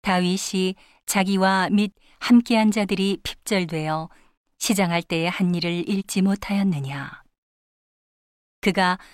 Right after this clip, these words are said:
아비아달 대제사장 때에 하나님의 전에 들어가서 제사장 외에는 먹지 못하는 진설병을 먹고 함께한 자들에게도 주지 아니하였느냐?"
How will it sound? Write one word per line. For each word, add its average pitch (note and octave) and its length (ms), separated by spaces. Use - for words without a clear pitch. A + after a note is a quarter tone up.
아비아달 G3 720
대제사장 G#3 760
때에 F3 440
하나님의 F#3 500
전에 E3 280
들어가서 D3+ 720
제사장 F3+ 540
외에는 F3+ 560
먹지 G3 300
못하는 F#3+ 560
진설병을 G#3 760
먹고 D#3+ 580
함께한 G3 500
자들에게도 D#3+ 680
주지 G3 300
아니하였느냐?" E3 1000